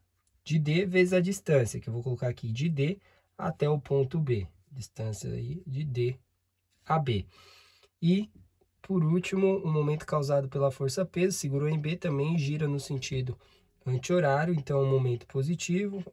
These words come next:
a força peso, que eu chamei de W, vezes a distância, que vai ser ali do ponto G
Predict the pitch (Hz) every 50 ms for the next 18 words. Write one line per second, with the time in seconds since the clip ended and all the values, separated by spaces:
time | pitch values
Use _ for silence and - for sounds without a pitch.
0 | _ _ - 139 139 131 - - 131 127 - - 180 160 - - 147 156 180 190
1 | 170 - 135 131 - 131 123 120 123 143 165 156 135 131 139 160 170 175 - -
2 | - - - - _ _ _ _ _ 131 123 143 151 151 143 151 147 143 143 180
3 | 175 - - 139 143 156 160 - - - 151 139 143 147 147 139 - - 135 123
4 | - - _ _ _ _ _ _ _ _ _ _ _ _ - 120 131 131 127 127
5 | 120 120 123 123 - - 127 123 123 - 180 175 131 143 139 147 175